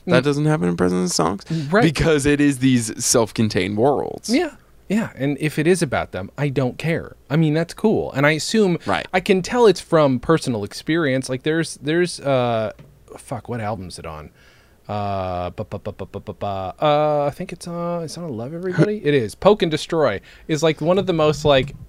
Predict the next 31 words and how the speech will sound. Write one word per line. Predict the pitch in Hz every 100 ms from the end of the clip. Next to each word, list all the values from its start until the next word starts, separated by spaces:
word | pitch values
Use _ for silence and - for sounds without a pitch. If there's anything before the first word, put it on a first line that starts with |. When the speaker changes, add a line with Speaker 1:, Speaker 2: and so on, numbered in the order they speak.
| -
Speaker 2:
it's | 156 - 151
most, | 160 170 170
it's, | - 156 139
like, | 147 143
this | 143 -
very | 123 143 143 135
admittedly, | 131 131 139 131 135
it's | 123
like, | 135 262
yeah, | 165 98 - - - - 131
I'm | 151
a |
human | 175 170 156 139
being | 131 120
who | 113
has | 117 123 -
some | 113
very | 101 117 117 -
angry, | 117 113 110 107
stupid, | - 117 113 104
shitty | - - 113 110
male | 101 101 107 104
tendencies. | 101 117 101 92 85 92 85 - - - - _
Uh, | 110 95 92 87 87 82 82
but | 113 156
it's, | 151 -
it, | 165 147 -
but | 139
I | 135
don't | 139 156 151
assume | - - 151 127